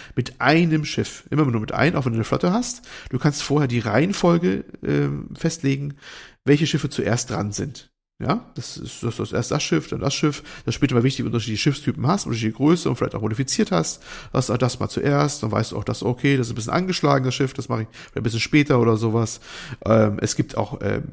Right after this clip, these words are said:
bei erfolgreichen Schlachten auch Boni später, die, dass die dann eine Veteranenmannschaften haben, dass sie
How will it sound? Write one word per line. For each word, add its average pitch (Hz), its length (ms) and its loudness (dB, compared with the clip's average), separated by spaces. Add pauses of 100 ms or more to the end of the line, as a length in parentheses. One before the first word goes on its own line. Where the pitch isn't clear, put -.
(400)
bei 95 120 -4
erfolgreichen 120 480 2
Schlachten - 320 -2
auch - 60 -10
Boni 143 340 4
später, 117 400 0
die, 127 100 -6
dass 104 140 -6
die - 100 -12
dann 110 140 -8
eine 107 100 -6
Veteranenmannschaften 113 840 -2
haben, 107 200 0
dass - 80 -8
sie 110 100 -2